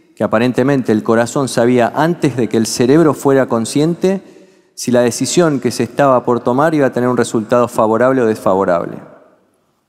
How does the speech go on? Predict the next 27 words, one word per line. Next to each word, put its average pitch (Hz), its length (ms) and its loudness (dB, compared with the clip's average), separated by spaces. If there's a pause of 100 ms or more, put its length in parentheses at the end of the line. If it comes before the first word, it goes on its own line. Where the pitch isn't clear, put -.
(320)
Ahora 151 140 0
le 147 100 4
pido 175 240 4
que 143 80 -4
se, 143 320 0
les 131 140 -2
pido 170 180 4
que 143 60 2
se - 100 -2
guarden 147 340 2
esto 151 200 -2
en 139 80 0
la 123 80 0
cabeza 156 580 0 (580)
y 123 100 0
vamos 147 260 0
a - 20 0
hacer 151 340 0 (920)
un 135 160 0
ejercicio 131 540 -2
nosotros, 117 440 -2
vamos 131 220 0
a 127 40 0
experimentar 120 680 0
con 135 140 0
nuestro 117 300 0
cuerpo. 98 720 -2